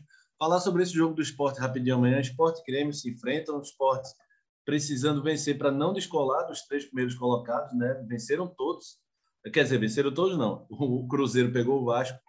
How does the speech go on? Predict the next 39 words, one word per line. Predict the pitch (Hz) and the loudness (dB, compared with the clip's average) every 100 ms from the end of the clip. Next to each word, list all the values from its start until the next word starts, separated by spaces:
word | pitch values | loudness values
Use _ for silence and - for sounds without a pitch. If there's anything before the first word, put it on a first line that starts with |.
| - _ _ - | -20 _ _ -8
e | 123 120 123 123 | 0 4 8 8
o | 123 123 120 117 110 107 | 8 4 0 0 -2 -4
Cruzeiro | 120 113 113 120 | -4 -2 0 0
sofreu | 120 123 123 117 | 0 -4 0 0
aí | 113 113 123 113 | 2 0 -8 -6
a, | 113 110 107 101 95 87 - _ _ - - 101 | -4 -4 -4 -4 -6 -8 -14 _ _ -18 -16 -14
a | |
segunda | - 113 120 180 | -8 -4 0 2
derrota | 165 123 131 131 | 4 4 4 2
na | 123 | -2
Série | 120 120 107 | 0 0 2
B. | 110 127 131 - _ _ _ _ - 110 | 0 0 -6 -18 _ _ _ _ -6 0
É, | 113 113 113 110 - | 2 2 0 -6 0
parou | 147 151 | 4 4
com | 147 135 | 2 0
vinte | 139 143 | 0 0
e | 131 | 0
oito, | 160 131 | 0 0
tá | 127 | 0
lá | 131 | 0
na | 135 120 | 0 -2
frente. | 123 131 135 | -2 -4 0
Bahia | 147 147 175 | 2 4 2
com | 185 160 | 0 -4
vinte | 151 147 | -4 -6
e | |
cinco, | - 160 147 | -6 -6 -6
Vasco | 127 143 160 - | -6 -4 -4 -6
com | 135 | -8
vinte | 139 143 | -6 -6
e | |
quatro, | 127 120 120 | -2 -2 -2
Sport | - 147 147 147 | -6 -2 -2 -2
com | 160 | 0
dezoito. | 185 131 127 160 - | 0 2 0 0 -2
Então | 220 131 | -10 -8
já | 135 139 | -6 -8
são | 139 | -10
seis | 123 165 180 | -8 -2 -2